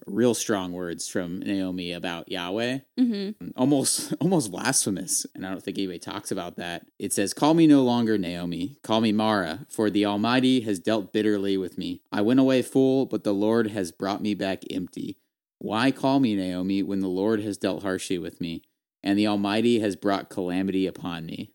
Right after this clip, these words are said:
Speaker 2: Yeah. So, okay. So just for context, this is when, so Naomi and Ruth do move back to Judah together, and, like, everybody recognizes Naomi, and they're like, "Oh, like, why is she back without her husband?" And so she gives that explanation, how, like, everybody's dead and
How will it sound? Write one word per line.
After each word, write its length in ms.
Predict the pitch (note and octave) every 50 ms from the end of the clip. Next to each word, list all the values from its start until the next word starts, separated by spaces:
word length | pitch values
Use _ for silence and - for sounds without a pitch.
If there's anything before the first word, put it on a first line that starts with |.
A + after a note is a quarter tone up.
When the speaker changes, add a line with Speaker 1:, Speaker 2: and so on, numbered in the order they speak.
| _ _ _ _ _ _
Speaker 2:
Yeah. 440 | A3 G#3+ G#3+ G3 F3+ D#3 C#3+ - -
So, 240 | G3 - A3 F3+ F3+
okay. 160 | A3 A#3 G3+
So 140 | F#3+ - G3+
just 160 | - B3+ -
for 80 | G#3+ F3+
context, 440 | - G#3 F#3 F3 - F#3+ E3+ -
this 160 | - F#3 G3 -
is 140 | G3 G3
when, 240 | G3 F#3+ F3 F3 F3+ - _ _ _ _ _ -
so 160 | - A3+ G#3+
Naomi 400 | G3+ G3+ G3+ G#3 G#3+ G3+ G3+ F#3+
and 100 | F#3 F#3
Ruth 220 | F#3 F#3 F3+ - -
do 160 | G#3 G#3+ G#3
move 340 | G3 F#3+ F3+ F3 F3 - -
back 400 | E3+ E3 E3 D#3+ - - - - _ _ _ -
to 80 | B3
Judah 240 | F#3 G#3 F#3 F3 F3
together, 400 | E3 G#3 - F3 E3 E3 E3+ D#3+
and, 240 | - F#3 F3+ F3 E3
like, 200 | E3+ E3+ E3+ - -
everybody 340 | G#3+ G3 G3 F#3 G3+ F#3+
recognizes 720 | F3 G3 G3 - - G3 F#3 F3+ F3+ F#3 F#3 G3 F3+ F3 -
Naomi, 640 | F3 F3 G3 A3 A3 A3 G3+ F#3+ F3+ F3 F3 - _ _ _ _ _ _ _ -
and 80 | G3+ G3+
they're 80 | F#3
like, 160 | F#3 F#3 - -
"Oh, 100 | E4+ E4
like, 140 | C4 A3
why 180 | A3 A#3 A#3 A#3
is 80 | A#3+ -
she 160 | - - A3
back 320 | A3+ A3 G#3+ G#3 G#3 G#3+
without 180 | - - - G3
her 80 | F#3+ G3
husband?" 380 | G3 F#3 F3+ F#3 F3+ F3 E3+
And 220 | E3+ E3+ E3+ F3 - -
so 100 | - -
she 140 | A3 - F#3
gives 160 | G3+ G3+ F3
that 140 | - E3+ D#3+
explanation, 480 | D3+ - - - C#3+ - - - C#3+ -
how, 100 | G#3 -
like, 220 | - - - -
everybody's 340 | - E3+ - - - - -
dead 320 | - G3 F#3+ F#3 F3+ E3+
and 240 | D#3+ A#2+ - - -